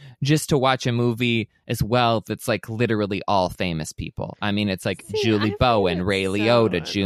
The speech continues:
Speaker 2: annoying.
Speaker 1: Squibb, Kenan Thompson, Shaquille O'Neal, Steve Buscemi, Maya Rudolph, Michael Chiklis. It's, like, so many, Noah Schnapp from, um, Stranger Things is in there, which, again, I think Netflix is, like, they're forcing everybody there to be in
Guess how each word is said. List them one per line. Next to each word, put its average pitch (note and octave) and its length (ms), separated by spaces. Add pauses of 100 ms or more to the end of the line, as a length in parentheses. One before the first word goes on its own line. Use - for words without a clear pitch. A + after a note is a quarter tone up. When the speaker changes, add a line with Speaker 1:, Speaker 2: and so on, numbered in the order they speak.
Speaker 2:
annoying. F#2+ 80
Speaker 1:
Squibb, G#2+ 520
Kenan G#2+ 460
Thompson, C#3 480
Shaquille G#2+ 560
O'Neal, A#2+ 400
Steve G#2+ 320
Buscemi, A#2 580
Maya G#2 340
Rudolph, B2+ 520
Michael A2 320
Chiklis. C3+ 640
It's, D3+ 140
like, D#3 180
so D#3+ 320
many, D3 180
Noah B2 360
Schnapp D#3 500
from, A2+ 300
um, A2 340 (600)
Stranger D#3 480
Things F2+ 280
is F#2 80
in F2+ 60
there, D#2+ 120
which, A#2+ 220
again, B2 460 (320)
I A3 100
think G4 240
Netflix G#2 500
is, G2 140
like, F2 300 (240)
they're F#3 140 (180)
forcing A#2+ 320
everybody D#2+ 420
there D#2+ 240
to - 120
be F2+ 200
in D#2+ 80